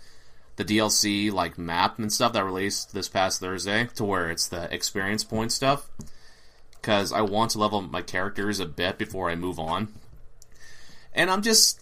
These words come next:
it's just the thing I did with Fire Emblem Awakening, where I used the D L C experience map in order to figure out which characters I want to play as and which ones are actually good, so I don't make the bad choice and go with characters that are just gonna be a pain in the ass. Well, it's,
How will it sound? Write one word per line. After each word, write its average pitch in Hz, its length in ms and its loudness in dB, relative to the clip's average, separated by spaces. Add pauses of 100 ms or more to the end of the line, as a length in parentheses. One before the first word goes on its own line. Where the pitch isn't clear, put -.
it's 214 200 4
just 269 140 4
the 247 60 0
thing 220 220 4
I 165 60 4
did 139 180 4
with 113 160 2
Fire 113 220 6
Emblem 104 220 2
Awakening, 90 600 -2
where 87 220 -2
I 87 60 -2
used 127 340 0
the 113 60 0
D 101 160 0
L 104 100 4
C 95 340 2
experience 90 680 -2
map 101 340 2 (400)
in 110 140 0
order 113 160 4
to 107 120 0
figure 107 220 4
out 101 120 6
which 107 180 0
characters 101 400 0
I 95 60 4
want 92 260 0
to - 140 -8
play 95 280 2
as 101 320 4
and 87 140 -6
which 101 180 -4
ones 101 240 -2
are 87 100 -4
actually 92 280 -2
good, 85 440 -2
so 85 200 0
I 87 60 -6
don't 87 220 -6
make 90 220 -6
the 87 80 -6
bad 78 460 -4
choice 90 460 2
and 85 140 -4 (280)
go 95 180 -2
with 92 180 -4 (600)
characters 104 580 2
that 90 160 0
are 87 80 -4
just 92 160 -2
gonna 87 280 -4
be 92 120 -6
a 90 80 -6
pain 101 220 -6
in 92 60 -10
the 87 120 -4
ass. 98 400 0 (880)
Well, 392 200 -2
it's, 349 140 -2